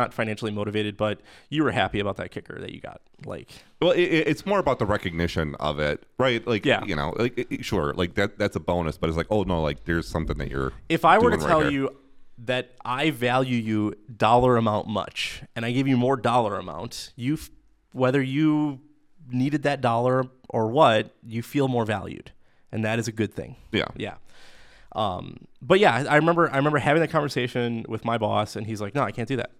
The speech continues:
Speaker 1: Like that, I'm not gonna, I'm not gonna do that. They're, they're not gonna get the project done, and I'm gonna be out money." I'm like, "No, it's, this is not a hard problem to solve." Like, y-, when you, when you have a team that they get paid the same amount of money, whether they fail or succeed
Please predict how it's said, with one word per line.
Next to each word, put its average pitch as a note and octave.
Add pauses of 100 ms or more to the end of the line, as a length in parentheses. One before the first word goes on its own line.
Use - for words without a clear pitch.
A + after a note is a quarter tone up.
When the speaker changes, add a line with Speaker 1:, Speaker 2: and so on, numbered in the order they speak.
(140)
Speaker 1:
Like A#2
that, A2
I'm A2+
not B2+
gonna, G#2+
I'm A2
not A2+
gonna A2+
do F#2+
that. G2+
They're, C3+
they're A#2+
not C#3+
gonna B2+
get G#2
the -
project G2+
done, B2
and G2+
I'm G#2
gonna G#2+
be G2+
out G2+
money." A#2+
I'm G#2+
like, G#2+
"No, C3+
it's, G#2 (360)
this C#3+
is D3
not D3+
a -
hard C3
problem A#2+
to G#2
solve." G#2
Like, G#2+ (580)
y-, -
when C3
you, E3
when B2+
you B2
have E3
a D#3+
team A2+ (320)
that A2+
they A#2
get C3
paid D3+
the A#2+
same D#3+
amount D3+
of C3+
money, G#2+ (220)
whether B2
they A2
fail C3+
or C3
succeed B2+